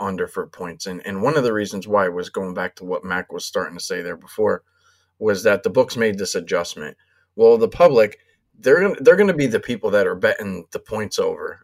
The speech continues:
They're not looking at the rebounds as much. They're not looking at the assists as much. Like, those are more of the sharper wagers. So it's hard for me to go ahead and buy in on points on, I, especially when you're the third or fourth leading scorer on a team,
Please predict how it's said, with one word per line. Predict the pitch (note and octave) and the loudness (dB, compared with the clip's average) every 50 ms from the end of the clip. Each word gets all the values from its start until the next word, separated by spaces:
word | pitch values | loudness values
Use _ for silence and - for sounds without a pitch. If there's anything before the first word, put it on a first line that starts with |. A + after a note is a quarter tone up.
| _ | _
They're | - A2+ B2+ C3 | -4 2 2 2
not | C#3 D3 C#3+ - - | 4 4 2 2 2
looking | C#3+ C3+ - B2+ A#2 | 2 2 0 -2 -2
at | A#2 A2+ - | -2 -2 -2
the | - G2 | -4 -4
rebounds | F#2+ G#2 G#2+ G#2 F#2+ G#2 G2+ G2+ F#2+ - | -4 -4 -6 -4 -4 -4 -4 -4 -6 -6
as | F#2+ F2+ - | -6 -6 -6
much. | G2 F#2 F2+ F2 - | -8 -10 -10 -10 -10
They're | - G2+ | -10 -8
not | G2+ A2 G#2+ A2 | -6 -6 -4 -4
looking | B2+ A2+ - A2+ G#2+ | -4 -4 -4 -6 -6
at | G#2 - - | -6 -8 -8
the | - G2+ F#2+ | -8 -8 -8
assists | F2+ - - - G2 - - - - | -8 -6 -8 -8 -8 -10 -10 -12 -12
as | F2+ E2 F2+ | -12 -12 -12
much. | F#2 F2 E2+ - - _ _ _ _ _ - | -12 -12 -14 -14 -16 _ _ _ _ _ -6
Like, | G#2+ G2+ - | -6 -2 2
those | B2 C3 B2+ C#3 | 2 2 4 2
are | C3 | 2
more | B2 A#2+ A#2+ A2 | 2 4 4 4
of | G#2 F#2+ | 4 2
the | F2+ - | -2 -6
sharper | - - G#2+ G2 F#2+ - - F#2 D#2+ E2 | -2 0 2 2 2 0 -2 -8 -8 -6
wagers. | E2+ F2 F2+ F2 - E2+ F2 E2+ - _ _ _ _ _ _ _ | -8 -10 -10 -10 -10 -12 -14 -14 -16 _ _ _ _ _ _ _
So | - - B2+ A#2 A2+ A2 | -2 4 4 6 6 6
it's | - C3+ - - | 4 2 2 4
hard | - C3+ C3+ C#3 C3+ | 6 8 8 8 6
for | C3+ B2+ A#2 | 2 -2 -2
me | A2+ A#2 A#2 | 0 0 -2
to | A#2 | 0
go | G2+ A2+ G#2 | 2 2 2
ahead | G2 A2 G#2 | 4 2 0
and | G2 F#2 F2 | -2 -4 -4
buy | F2 F#2 F#2+ G2 | -4 -4 -2 -2
in | G2+ G2 G2+ G2+ | -4 -6 -6 -8
on | - F#2+ F2+ F2 F2 | -8 -8 -10 -10 -10
points | _ - G2 G2+ G2+ F#2+ - | _ -10 -8 -8 -8 -8 -8
on, | F#2+ F#2 F2 - | -8 -8 -8 -6
I, | G2 G2 | -6 -6
especially | F2 F2 - - B2 A2+ - - A2+ G2+ | -6 -4 0 2 2 2 2 -2 -6 -8
when | G2+ - _ _ _ _ _ - A2 G#2+ | -8 -10 _ _ _ _ _ -12 -6 -4
you're | G#2 G#2 G2 | -2 0 0
the | G2 F2+ | -2 -2
third | - - G2+ G2+ G2+ G2 | -2 0 0 0 0 -2
or | F#2+ - | -4 -6
fourth | - - G#2 G2 F2+ - - | -6 -6 -4 -4 -4 -4 -6
leading | G2 F#2+ F#2+ F#2 F2 | -8 -6 -6 -8 -10
scorer | - - - G2 F#2 F#2 F#2+ | -10 -8 -6 -2 -2 -2 -2
on | F#2+ | -4
a | F#2 F2 | -8 -10
team, | - G2+ G2+ G#2+ A2 A2 | -10 -10 -10 -10 -10 -12